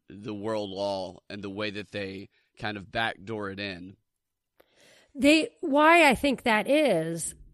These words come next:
Speaker 2: is that we're not aware of it. Yeah,
Speaker 1: Yeah.
Speaker 2: they, it, it, they just, we don't see that's what they're doing. And the U N treaty, while, while it's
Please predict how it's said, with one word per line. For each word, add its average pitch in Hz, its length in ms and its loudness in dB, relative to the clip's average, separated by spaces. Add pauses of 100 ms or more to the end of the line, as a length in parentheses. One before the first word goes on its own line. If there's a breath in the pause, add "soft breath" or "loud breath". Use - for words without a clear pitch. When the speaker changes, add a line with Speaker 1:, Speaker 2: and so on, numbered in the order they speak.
(180)
Speaker 2:
is 233 280 6
that 214 180 2
we're 202 200 6
not 226 420 4
aware 220 460 6
of 165 180 2
it. 143 300 -6
Yeah, 277 160 6
Speaker 1:
Yeah. 254 60 8
Speaker 2:
they, 196 140 6 (140)
it, 220 220 6
it, 226 240 4
they 247 160 10
just, 302 280 2
we 233 180 4
don't 277 280 2
see 254 560 0 (320 soft breath)
that's 226 340 4
what 233 200 2
they're 190 160 4
doing. 170 460 4
And 180 120 8
the 202 60 8
U 302 240 4
N 262 160 2
treaty, 302 420 0
while, 185 340 0
while 190 260 4
it's - 200 -4